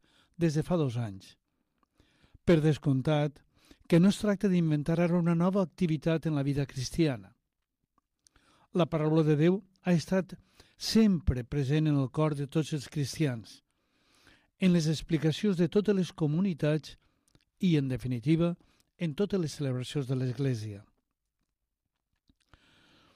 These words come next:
És una part essencial de la nostra fe que ja es professava de manera emotiva i solemne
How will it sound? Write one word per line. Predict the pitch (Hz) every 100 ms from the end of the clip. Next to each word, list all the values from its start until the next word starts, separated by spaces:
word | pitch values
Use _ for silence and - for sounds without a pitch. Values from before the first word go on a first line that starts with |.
| _ _ _ _ _ _ _ _ _ _ _ _ _ _ _ _
És | 180 165
una | 175 160
part | - 170 156 170
essencial | - 160 - 208
de | 196
la | 170
nostra | 185 185 -
fe | 165 190 196 - _ _ _ -
que | 175
ja | 175
es | 190
professava | - 202 175 - 190 185
de | 160
manera | 156 151 180 180 147
emotiva | 135 135 175 165
i | 147
solemne | - 131 143 156 160